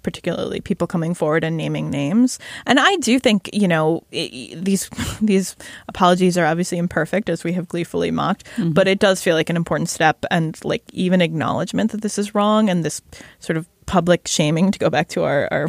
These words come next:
Speaker 1: <laughs> Ross Douthat conversation. But, but, like, I guess in this instance, shame is, um,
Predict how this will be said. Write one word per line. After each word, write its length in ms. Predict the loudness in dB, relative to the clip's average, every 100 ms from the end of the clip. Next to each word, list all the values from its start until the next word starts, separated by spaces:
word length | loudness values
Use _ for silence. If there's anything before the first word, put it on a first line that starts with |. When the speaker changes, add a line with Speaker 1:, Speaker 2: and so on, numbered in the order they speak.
| -4
Speaker 1:
<laughs> 80 | -2
Ross 240 | -2 0
Douthat 300 | -2 0 -2
conversation. 600 | 0 0 0 -2 0 2
But, 200 | 2 0 -6 -18 -2
but, 140 | 0 4
like, 180 | 4 4
I 60 |
guess 260 | 4 2 2
in 100 | 2
this 140 | 2
instance, 480 | 0 0 0 -2 -6 -10
shame 500 | 0 2 4 4 2
is, 540 | 0 -2 -2 -4 -8 -4
um, 520 | -2 0 -2 -4 -6